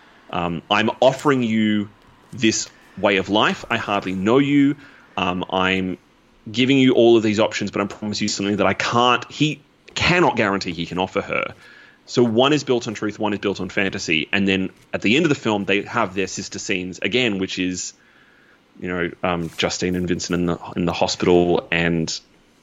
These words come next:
Neil and Edie in the car when he leaves her behind. That, that's the way that the, that these two relationships have to resolve one another. One is, you know, has a level of honesty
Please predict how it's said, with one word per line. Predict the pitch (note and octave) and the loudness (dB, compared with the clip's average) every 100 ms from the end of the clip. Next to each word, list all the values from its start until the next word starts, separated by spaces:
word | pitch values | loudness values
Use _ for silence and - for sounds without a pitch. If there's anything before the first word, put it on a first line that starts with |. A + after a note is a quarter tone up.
| _ _ G2 | _ _ -2
Neil | F2+ F2 F2 | 2 2 2
and | E2 | 2
Edie | E2+ E2+ | 2 2
in | E2+ | 2
the | E2+ | 2
car | - F#2+ D#2+ | 2 2 2
when | E2 E2+ | 2 0
he | E2 F2 D#2 _ | -2 -6 -6 _
leaves | F#2 G2 F#2 F#2 | -8 0 0 0
her | - | -2
behind. | E2+ - G2 E2+ A1+ A#1 - - - - - | -4 0 0 0 -2 -8 -12 -20 -20 -20 -2
That, | - - - | -2 -2 -8
that's | - F#2+ - | -4 -2 -2
the | A2+ | -2
way | G2 F#2 | 0 0
that | F#2 G2 | -2 -6
the, | F#2 | -6
that | F#2+ F2+ | -4 -2
these | F#2+ F2+ - | -2 -2 -2
two | - G#2+ F#2+ | -2 0 0
relationships | F#2 G2 F2+ F2 F2+ - | 2 2 2 -2 -6 -6
have | F2 E2+ | -6 -6
to | - | -4
resolve | F2+ F2 F2 G2+ | 0 2 4 4
one | A2+ A#2 | 4 4
another. | B2 C3 F#3+ G3+ - - | 2 0 -2 -4 -16 -4
One | G2+ G#2+ G2 | 0 2 2
is, | F#2 - _ _ | -2 -8 _ _
you | E2+ | -8
know, | F2 E2+ | -6 -4
has | - G2+ F#2+ | -2 -2 -2
a | F2+ G#2 | -6 -4
level | F#2+ F#2 | -4 -4
of | F2+ F#2+ | -2 -2
honesty | F#2+ F#2 - E2 D#2+ | -2 -2 -4 -4 -4